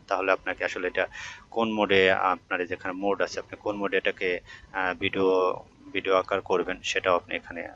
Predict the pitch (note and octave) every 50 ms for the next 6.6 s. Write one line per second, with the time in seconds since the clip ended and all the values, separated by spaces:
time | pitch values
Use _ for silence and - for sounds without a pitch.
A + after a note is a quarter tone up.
0 | - - - - - G2+ F#2+ F2 D#2+ E2+ D#2+ E2+ F2 - F#2+ F#2 - - - -
1 | - _ _ - A2+ B2+ A#2 A2 A2+ A#2 A2 A#2+ B2 A#2+ A#2+ A#2+ A#2 - - A#2
2 | G#2 A2+ - A2 G#2 - - - A2 - - - A#2 G#2 G2+ G2+ F#2 F2+ F#2+ -
3 | - - - - - - - - - A#2+ B2 B2 B2 A#2+ A#2 A#2 A2 - - -
4 | - - - - A2 A2+ B2+ B2 A#2 - C3 A#2+ B2 A#2+ A#2 - - G#2 G2 G2
5 | F#2+ G2 - - - B2 A#2+ C3 B2+ - - - D#3 E3 D#3+ - - D#3+ D#3 -
6 | - - - D3+ D3 D3 C3+ A2+ F#2+ G2 F#2+ G2